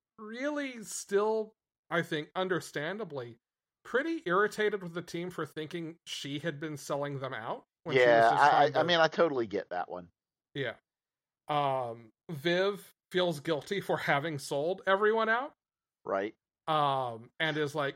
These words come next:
Speaker 1: making mistakes because she's so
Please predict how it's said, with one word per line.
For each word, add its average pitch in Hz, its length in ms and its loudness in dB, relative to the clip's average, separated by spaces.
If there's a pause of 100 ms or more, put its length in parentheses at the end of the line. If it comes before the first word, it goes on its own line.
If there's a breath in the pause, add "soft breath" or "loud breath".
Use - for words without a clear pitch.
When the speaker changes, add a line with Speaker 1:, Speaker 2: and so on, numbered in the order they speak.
(120)
Speaker 1:
making 180 680 0
mistakes 175 720 -4
because 165 520 -4
she's 151 240 -10
so 151 640 -6